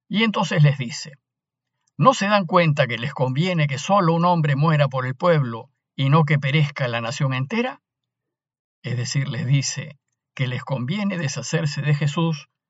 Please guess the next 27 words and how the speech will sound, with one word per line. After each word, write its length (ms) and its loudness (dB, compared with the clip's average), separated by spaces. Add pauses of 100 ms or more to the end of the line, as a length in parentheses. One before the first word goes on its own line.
(280)
pues 200 8
de 100 6
lo 140 2
contrario 520 2
los 200 4
romanos 440 2
les 140 2
quitarán 400 0
sus 180 -2
privilegios, 920 -2 (500)
y 100 2
les 160 4
dice 280 2
que 100 4
también 400 0
le 100 0
conviene 380 2
al 80 2
pueblo, 500 0 (380)
pues 220 -4
así 240 -2
se 100 0
evitaría 640 0
una 200 0
sangrienta 680 0
represión 480 -4
romana. 480 -12